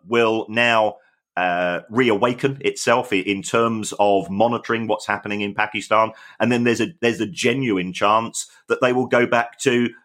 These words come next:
the, the position they took in twenty fifteen and said, "This, uh, th-, this coup d'etat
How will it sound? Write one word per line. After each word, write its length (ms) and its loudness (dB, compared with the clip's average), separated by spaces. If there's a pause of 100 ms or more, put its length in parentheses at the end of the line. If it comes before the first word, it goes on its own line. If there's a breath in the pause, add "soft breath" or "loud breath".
(140)
the, 120 -2
the 100 -6
position 380 -4
they 120 -2
took 180 -4
in 140 -4
twenty 320 -2
fifteen 480 -2
and 160 -8
said, 220 0 (260 soft breath)
"This, 600 -2
uh, 240 2
th-, 160 -8
this 160 -6
coup 180 -2
d'etat 460 0